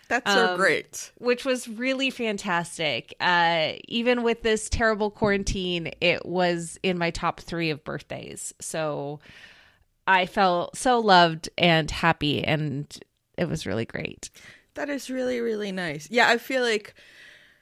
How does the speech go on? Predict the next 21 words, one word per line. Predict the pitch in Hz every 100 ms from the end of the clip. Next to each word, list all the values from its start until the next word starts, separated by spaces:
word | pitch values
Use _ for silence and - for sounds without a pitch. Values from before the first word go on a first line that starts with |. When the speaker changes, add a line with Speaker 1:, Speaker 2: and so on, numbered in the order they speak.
| _
Speaker 1:
it's | - 208 247
not | 247 -
like, | 208 -
oh, | 208 196 175
silver | - - 202 185 185
lining | 175 175 170 139
or | 123 107 147
this | 170 185
is | 170
showing | - 180 170 139 139
who | 147 160
people | 175 170 165
really | 165 165
are, | 156 175
but | 180 196
I | 202
do | 196 233
think | 240 220 190
it's | 180 - -
kind | - - 233 226
of | 185 165 -